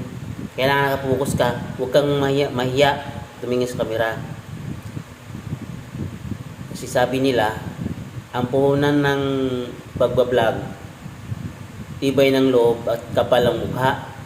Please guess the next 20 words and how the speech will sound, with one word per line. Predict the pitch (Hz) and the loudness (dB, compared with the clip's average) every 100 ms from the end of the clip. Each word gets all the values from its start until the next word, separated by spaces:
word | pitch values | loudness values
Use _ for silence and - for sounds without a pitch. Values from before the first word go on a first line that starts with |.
| - | -4
Kailangan | 113 123 123 120 | 2 4 4 2
meron | 120 117 117 | 0 0 0
ka | |
nun. | 120 131 113 | 0 0 0
Di | 113 | 0
ka | 120 117 | 0 0
pwedeng, | 117 117 117 117 113 107 - - - - - - - - - - - | -2 -4 -2 -2 -4 -6 -8 -8 -8 -12 -16 -12 -14 -12 -14 -14 -6
ah, | 113 110 107 | -2 0 0
mahiyain | 110 127 135 131 135 131 123 120 | 0 4 6 6 4 2 0 0
dahil | 127 135 | 2 2
na | 131 123 - - - - - | 2 -2 -4 -12 -18 -16 -4
paano | - 196 131 | 0 2 2
ka | 127 | 0
ma-, | 123 123 120 120 - - - - - - | 2 2 0 -2 -6 -12 -14 -10 -8 -4
paano | 151 170 147 | 0 2 2
ka | 143 | 0
ma-, | 127 127 123 123 120 117 113 110 98 - - - - - - - - - - | 0 0 2 0 0 -2 -4 -6 -8 -10 -12 -10 -12 -12 -16 -18 -16 -16 -14
gustuhan | - 139 127 | -2 0 2
ng | 123 120 | 0 -2
mga | 120 | -4